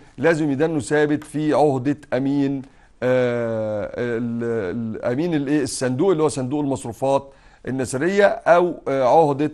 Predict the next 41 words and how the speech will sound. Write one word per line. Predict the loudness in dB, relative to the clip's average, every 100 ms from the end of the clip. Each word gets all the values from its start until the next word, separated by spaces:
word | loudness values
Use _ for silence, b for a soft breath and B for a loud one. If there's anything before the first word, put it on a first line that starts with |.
| -4
الموظف | -2 0 0 0 -2 -2 -4 b -8
اللي | -4 -2
بيمسك | 0 -2 -6
السلفه | -8 -8 -6
المستديمه. | -6 -6 -8 -8 0
طيب | 2 2
المبالغ | 0 0 4 4 2
دي | 0 -6 B B -6
بتستعاد | -2 -2 2 6 8 6
بايه؟ | 6 4
بالاستماره | 4 2 0 -4 -4 0 2 2 -2 B B
اتنين | -8 -8 0 2 2
وستين | 0 -4 -10 -6 -4 -2
عين | -2 -2
حا. | -2
يبقى | -2 0
لما | 0
نيجي | 0 0
نصرف | 0 -2 -2
له | 0
المبلغ | 2 2 2 0
اللي | 0
هو | 4 4
انفقه | 4 2 2 -2 -6 b b
من | -6 2
مبلغ | 2 4 2
السلفه، | 2 2 2 0 -2 b b -4
هنستخدم | -4 -2 -4 -2 -2
الاستماره | -2 -6 -6 -2 -2
اتنين | -2 -4 -4
وستين | -4 -6 -8 -4
عين | 0 0 -2 -8
حا. | -6 -6 -8 -18 b b b 4
طيب | 4 4
في | 0 -4
استماره | 0 2 4 4
اتنين | 2 0
وستين | -2 -2 -6 -4 0
مقرر | 0 0 2 4 4 2
عين | 0 -2
حا، | 0 0